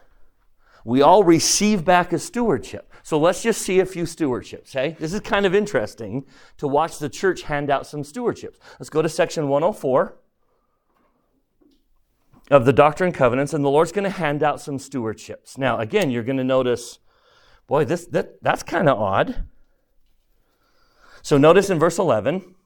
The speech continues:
"It is wisdom in me, therefore, a commandment I give unto you, that you shall organize yourself and appoint every man his stewardship,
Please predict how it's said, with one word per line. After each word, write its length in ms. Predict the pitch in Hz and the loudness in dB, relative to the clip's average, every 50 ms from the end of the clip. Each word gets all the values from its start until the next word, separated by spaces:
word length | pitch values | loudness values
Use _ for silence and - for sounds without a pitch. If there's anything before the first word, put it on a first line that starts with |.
| _ _ _ _ _ _ _ _ _ _ _ _ | _ _ _ _ _ _ _ _ _ _ _ _
"It 100 | - 135 | -4 -2
is 140 | 147 135 123 | -2 0 2
wisdom 340 | 139 170 175 175 208 208 208 | 0 0 0 0 -2 -4 -4
in 120 | 202 175 | -2 -2
me, 120 | 151 143 143 | -2 -2 -2
therefore, 440 | 143 147 147 143 - 135 120 117 | 0 -2 -2 -2 -2 -2 0 0
a 60 | 120 117 | 0 0
commandment 600 | - - 135 139 139 156 175 196 196 196 180 170 | -2 -6 -8 -6 -4 -2 -2 -2 -2 -2 -2 -2
I 80 | 160 | -4
give 220 | 127 127 151 139 139 | -6 -6 -8 -6 -6
unto 240 | 135 120 - 131 | -6 -8 -6 -6
you, 180 | 127 123 123 120 | -6 -4 -4 -6
that 140 | 104 117 - | -6 -8 -6
you 120 | - 131 123 | -6 -6 -6
shall 240 | 131 - 127 120 | -6 -6 -6 -6
organize 520 | - - 135 147 143 165 165 165 160 151 139 | -4 -4 -4 -4 -4 -6 -6 -6 -6 -6 -6
yourself 560 | 156 151 - - - 113 110 113 110 - _ _ _ _ - _ _ | -8 -10 -10 -8 -6 -6 -4 -4 -6 -8 _ _ _ _ -20 _ _
and 140 | - 123 120 | -6 -4 -2
appoint 480 | 120 117 - - 147 143 151 170 - - | -4 -4 -6 -6 -6 -4 -4 -4 -6 -6
every 320 | 135 143 147 135 165 170 160 | -4 -4 -4 -4 -4 -6 -6
man 340 | 143 123 113 110 110 113 | -6 -6 -6 -6 -8 -8
his 320 | 104 98 117 113 110 - - | -10 -10 -10 -10 -10 -12 -16
stewardship, 760 | - - 127 117 107 104 90 82 78 - - - 90 85 | -16 -12 -8 -8 -8 -8 -10 -14 -16 -20 -20 -20 -20 -20